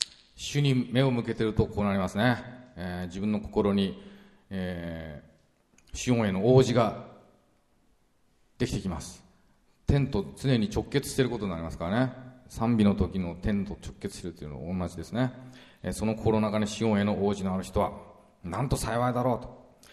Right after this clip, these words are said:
「彼らは涙の谷を過ぎる時も、そこを泉の湧くところとします」と。「初めの雨もまたそこを祝福で覆います」。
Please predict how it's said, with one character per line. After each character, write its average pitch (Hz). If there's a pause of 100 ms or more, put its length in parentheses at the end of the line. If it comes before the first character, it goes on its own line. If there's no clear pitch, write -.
(360)
「彼 156
ら 120
は 98
涙 135
の 117
谷 120
を 110
過 -
ぎ 120
る 117
時 107
も、 -
そ -
こ 101
を 104
泉 90
の 95
湧 87
く -
と -
こ 104
ろ 110
と 123
し -
ま 135
す」 -
と。 - (1800)
「初 113
め 120
の 113
雨 113
も 127
ま 98
た 104
そ 98
こ 120
を 147
祝 -
福 -
で 104
覆 98
い 113
ま 120
す」。 -